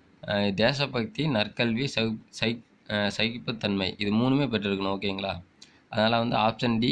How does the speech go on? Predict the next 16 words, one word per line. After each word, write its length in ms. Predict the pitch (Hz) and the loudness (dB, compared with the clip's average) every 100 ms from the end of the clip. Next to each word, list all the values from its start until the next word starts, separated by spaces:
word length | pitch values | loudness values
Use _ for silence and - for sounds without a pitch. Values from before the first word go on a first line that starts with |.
| - | 0
இவை 240 | 110 113 | 2 2
அனைத்தும். 460 | 104 101 95 98 90 - - _ _ _ _ _ _ _ _ _ | 4 2 -2 -2 -4 -4 -14 _ _ _ _ _ _ _ _ _
அடுத்து 220 | 113 113 | -2 0
வந்து 240 | 117 110 127 151 - _ _ _ - | 2 2 2 -2 -6 _ _ _ 0
பௌத்தர்கள் 680 | 113 135 139 131 127 123 | 2 4 2 2 2 2
கொண்டாடுவது 720 | 123 110 113 113 110 107 104 | 0 4 4 4 4 2 2
வந்து 220 | 107 107 110 | 0 2 0
என்னென்னு 300 | 107 104 104 | 0 0 -2
கேட்டிங்கன்னா, 440 | 98 95 98 110 151 160 _ _ _ _ - | -4 -4 -2 -2 -2 -4 _ _ _ _ -2
அஹ், 200 | 101 101 | 0 2
புத்த 220 | 107 131 | 2 0
பூர்ணிமா, 460 | 113 107 101 95 95 | 2 2 2 2 2
ஆப்ஷன் 340 | 101 101 107 | 0 2 -2
சி, 260 | 101 98 92 | -2 -2 -4
ஓகேங்களா? 420 | 98 95 95 95 90 - | -4 -4 0 -2 -2 -2
பௌத்த, 360 | 107 117 - | 0 2 2